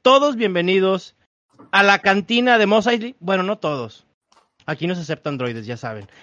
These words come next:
Pero lo bueno es que no tenemos droides el día de hoy. Tenemos mesa llena. Cada episodio tenemos que reservar una mesa más grande, lo cual me da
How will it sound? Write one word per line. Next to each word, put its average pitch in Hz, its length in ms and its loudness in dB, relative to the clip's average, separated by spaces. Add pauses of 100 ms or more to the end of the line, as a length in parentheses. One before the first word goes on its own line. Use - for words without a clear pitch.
Pero 240 120 6
lo 254 80 8
bueno 294 140 8
es 269 80 0
que 277 60 -6
no 262 100 4
tenemos 262 420 4
droides 226 480 6
el 196 140 0
día 208 480 4 (320)
de 185 300 2
hoy. 302 420 6 (460)
Tenemos 262 580 0
mesa 214 560 0
llena. 220 400 -2 (140)
Cada 311 340 0
episodio 240 760 -4 (600)
tenemos 202 400 -2
que 247 100 -6
reservar 175 360 -2
una 208 180 -2
mesa 180 500 -4
más 165 340 0
grande, 185 520 0
lo 135 240 -4
cual 170 240 2
me 160 140 0
da 165 260 2